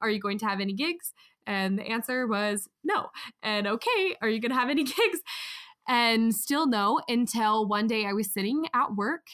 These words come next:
and I got a call from an unknown number and I picked it up and it was from the governor's mansion. They said, "Katie Ann, would you be willing to play at this time and this day for the governor's artist awards?" And I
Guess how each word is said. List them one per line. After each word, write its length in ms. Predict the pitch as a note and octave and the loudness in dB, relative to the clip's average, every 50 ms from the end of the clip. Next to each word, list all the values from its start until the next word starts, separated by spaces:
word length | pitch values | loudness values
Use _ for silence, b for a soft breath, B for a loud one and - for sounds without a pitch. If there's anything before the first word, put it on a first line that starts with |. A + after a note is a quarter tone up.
| - - | -18 -8
and 220 | - G#3+ G3+ G3 G3 | -6 -4 -2 -2 -2
I 100 | G3 F#3+ | -2 -2
got 220 | G3 G3 G3 G3+ | -2 -2 -4 -4
a 80 | G3 G3 | -6 -8
call 420 | - - G3+ G3 G3 A#3+ D4+ D4+ - - | -4 0 2 2 4 2 2 0 -2 -4
from 260 | G3+ G3 F#3+ G3 G#3 | -2 -2 -2 -2 -4
an 200 | - - G#3+ - - - | -6 -8 -8 -10 -6 -6
unknown 400 | A3+ G3+ G3 G3+ G#3 A#3+ C4+ C4 | -4 -2 -2 -2 -2 -2 -2 -2
number 340 | G#3+ G3 G3 G3 G#3+ C#4 E4+ | 0 0 0 0 0 0 -2
and 160 | D4+ G#3+ F#3+ | -2 0 0
I 180 | F#3+ G3 F#3+ G3 - | 0 -2 -2 -4 -6
picked 220 | A3 G#3+ - - | -8 -8 -8 -6
it 60 | F#3+ | -4
up 160 | G#3+ B3+ C4+ - | -4 -4 -6 -6
and 140 | - G#3+ - | -12 -12 -10
it 60 | - | -8
was 400 | G#3 G#3 G3+ G3+ G3+ F#3+ G3 - B B B B B B B B B _ | -6 -4 -4 -4 -4 -6 -8 -12 B B B B B B B B B _
from 260 | - G#3 G3+ A#3 C4+ | -2 0 2 4 4
the 80 | D4 C4 | 4 4
governor's 500 | C#4 D4 C4 B3+ C4+ C4+ C4+ C#4+ C#4 C4 | 4 4 4 4 4 2 2 2 0 0
mansion. 340 | B3 A#3+ A#3+ A#3 C#4 B3+ | 0 0 0 0 -2 -2
They 100 | A#3+ A#3 | -2 -2
said, 280 | A#3 - G#3+ G#3 G3 G3 | -2 -2 -4 -6 -6 -4
"Katie 280 | - G3+ F#3+ G#3+ D4 F#4+ C5 A4+ | -4 -2 -2 0 2 2 2 2
Ann, 180 | A#3 F#3+ F#3+ B B B B B B B B B B B B B B _ _ _ _ _ | 0 -2 -4 B B B B B B B B B B B B B B _ _ _ _ _
would 280 | - F#3+ G#3 A3+ F#3+ G3 | -2 0 2 2 2 2
you 240 | B3+ C4+ C#4+ D#4 C#4+ | 2 4 4 4 2
be 240 | A3 B3 B3 B3 A#3 | 2 2 2 2 2
willing 320 | G#3+ G#3 G3+ G#3+ C4 D4+ | 2 2 2 2 2 2
to 80 | E4 - | 2 0
play 260 | - - A3 G#3 G#3+ | -2 -2 0 0 0
at 140 | A3 E3+ - | 0 0 0
this 180 | A#3+ D4 D4 | 0 -2 -2
time 380 | - - A#3 A3 A3 B3 C4+ B3 | 0 2 4 4 6 4 4 2
and 100 | A3 G#3+ | 2 2
this 220 | A3+ D#4 D#4 - | 0 0 0 -2
day 340 | - G#3 G3+ G#3 B3+ E4+ E4+ | -2 0 0 2 2 2 0
for 540 | - - - G3+ G3+ G3+ G#3 A3 A3+ A#3 A#3 A#3+ | 0 0 -2 0 0 2 2 2 2 2 0 0
the 380 | G#3+ A3 G3+ G3 G3 G3+ G#3 F#3+ | -2 -2 -2 0 0 -2 -2 -2
governor's 580 | G3 F#3+ F3+ G3 G3+ G#3 A3 B3 C4+ A#3+ - B B B B B B B _ | -2 -2 0 0 0 0 0 0 0 -2 -4 B B B B B B B _
artist 300 | C4 E4+ G4 F#4 - - | 0 2 2 2 0 0
awards?" 460 | A3+ G#3 G3+ F#3 F3+ F3 F#3+ - - - - | 0 0 2 0 0 -2 -4 -6 -8 -6 -4
And 240 | A3 G#3 G3+ G3+ - | -2 -2 0 -2 0
I 580 | - A3 G#3 G#3 A3+ A3+ A#3+ B3 B3+ C4 - | 2 2 2 4 4 2 2 2 0 -2 -4